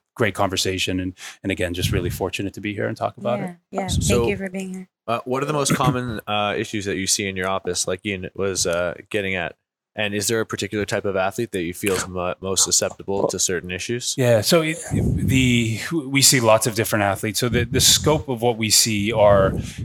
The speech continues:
Speaker 1: um, three things. First of all, somebody who wants to make sure that he or she is safe to, to participate in sports. So, like, the screening perspective of it,
Speaker 3: Okay.
Speaker 1: just wanna come see a cardiologist.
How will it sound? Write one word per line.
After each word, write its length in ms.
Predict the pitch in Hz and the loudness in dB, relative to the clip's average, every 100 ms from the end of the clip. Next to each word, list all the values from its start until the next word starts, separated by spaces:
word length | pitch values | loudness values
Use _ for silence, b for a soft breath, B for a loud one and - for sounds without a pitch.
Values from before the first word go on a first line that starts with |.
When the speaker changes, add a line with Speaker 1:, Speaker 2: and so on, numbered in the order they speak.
| 117 | 4
Speaker 1:
um, 280 | 104 101 - | 6 4 0
three 280 | - 147 | 0 2
things. 320 | 113 95 95 - | 2 -2 -4 2
First 240 | 139 123 | 2 6
of 60 | 113 | 6
all, 100 | 107 | 8
somebody 360 | 131 113 107 | 6 4 0
who 120 | 98 | 0
wants 260 | 104 101 - | 2 2 2
to 100 | 104 | 0
make 120 | 101 | 0
sure 220 | - 101 | 2 0
that 220 | 98 104 113 | 2 -2 0
he 180 | 117 | 0
or 80 | 104 | 2
she 200 | 95 107 | 2 2
is 140 | 98 - | 4 4
safe 360 | 117 98 - | 4 2 -2
to, 300 | - 101 104 | -4 -2 -2
to 200 | - 120 | -4 -8
participate 540 | 104 107 101 - 104 98 | -2 0 0 0 -2 0
in 80 | 92 | -2
sports. 380 | - 104 92 | 0 -2 0
So, 80 | 120 | 0
like, 180 | 101 95 | -2 -4
the 80 | 95 | 2
screening 540 | - - 120 104 101 | 4 4 2 2 0
perspective 560 | 107 110 - 104 131 123 | -2 -2 -2 -6 -4 0
of 160 | 123 | 0
it, 100 | 143 147 B B | -2 -6 B B
Speaker 3:
Okay. 80 | B | B
Speaker 1:
just 160 | 101 117 | 0 2
wanna 140 | 113 | 2
come 200 | - 160 | 4 2
see 140 | 127 120 | 4 2
a 60 | |
cardiologist. 680 | 104 110 104 117 117 113 - | 4 2 6 8 6 4 -4